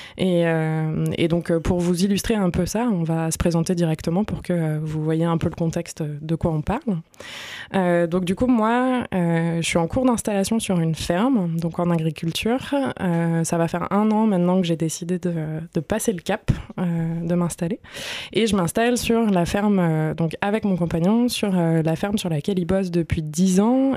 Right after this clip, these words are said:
et, euh, et même sur la ferme sur laquelle il a grandi, parce que son père était déjà paysan. Et je travaille aussi, euh, donc, euh,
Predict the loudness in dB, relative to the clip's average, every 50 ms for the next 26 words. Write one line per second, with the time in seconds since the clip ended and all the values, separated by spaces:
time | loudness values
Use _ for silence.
0 | 0 0 2 4 4 4 4 4 4 2 2 2 2 2 0 0 0 0 -2 -2
1 | -2 -2 0 0 2 4 4 4 4 2 2 0 0 0 0 0 0 2 0 0
2 | 0 0 0 0 0 0 -2 -4 -4 0 2 4 4 4 4 2 2 0 -2 -4
3 | -4 -4 -4 -4 -4 -2 -2 -2 0 0 -2 -2 -2 -2 -4 -4 -2 -2 -2 0
4 | -2 -2 -2 -2 -2 -2 -2 -4 -8 _ _ -20 -16 -14 -12 -12 -12 -12 -12 -12
5 | -14 -12 -4 0 2 2 2 2 2 2 2 2 2 2 2 2 2 0 0 0
6 | 2 2 4 4 2 2 0 0 0 0 0 -2 -4 -10 _ -8 -6 -4 -2 -2
7 | 0 0 0